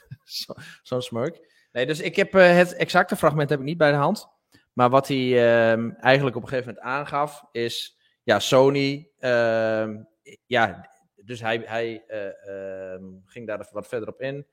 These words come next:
Hij gaf aan van, ja, maar Sony die is ook studios aan het opkopen. Die heeft ook gewoon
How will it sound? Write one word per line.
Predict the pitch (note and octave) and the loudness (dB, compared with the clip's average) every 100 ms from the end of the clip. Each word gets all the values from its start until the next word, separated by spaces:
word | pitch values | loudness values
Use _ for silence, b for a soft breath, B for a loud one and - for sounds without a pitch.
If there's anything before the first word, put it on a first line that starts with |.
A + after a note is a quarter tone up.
| _ _ _ | _ _ _
Hij | G2+ | -6
gaf | B2 A2+ | -4 -4
aan | A2+ G2 | -4 -4
van, | G#2+ | -4
ja, | G2 | -4
maar | G2 F#2+ | -4 -4
Sony | B2 A#2 G#2 G2+ A2 | -4 -4 -6 -10 -12
die | G#2+ G#2 G2+ - _ | -10 -8 -10 -14 _
is | A2+ G#2 | -6 -2
ook | A#2 B2+ | 0 0
studios | - D3+ C3+ C#3+ | 0 -2 -2 -2
aan | C#3 | -2
het | - | -2
opkopen. | D3 - C#3 C#3 C3+ D3 F#3 _ | -8 -2 -2 -2 -4 -10 -12 _
Die | G#2 | -10
heeft | G2 G2+ A2+ | -8 -8 -8
ook | A#2 | -10
gewoon | - B2 B2+ B2+ | -2 0 0 -2